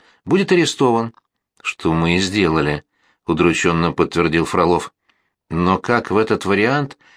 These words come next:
вписываются остальные адреса? Щукин может подозревать не одного Кольцова, и тогда каждому, кого он подозревает, подложит по сообщению,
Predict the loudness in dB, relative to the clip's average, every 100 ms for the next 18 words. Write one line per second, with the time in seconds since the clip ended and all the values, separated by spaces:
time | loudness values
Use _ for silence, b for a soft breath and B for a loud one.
0 | b -20 -4 -2 0 0 0 0 -4 -2
1 | -2 0 0 0 -2 -2 -4 -6 _ _
2 | _ -20 -8 -6 0 0 2 2 2 2
3 | 0 -2 0 0 0 0 0 -4 -8 b
4 | b -2 0 2 2 2 2 0 0 0
5 | 0 0 -2 -8 _ _ _ _ -4 0
6 | 0 0 -2 -2 -2 0 0 0 2 2
7 | 2 0 0 0 0 2 0 0 -2 -4
8 | -12 b b b b b -2 2 2 2
9 | 0 -2 -2 -2 -2 -2 0 0 -2 -4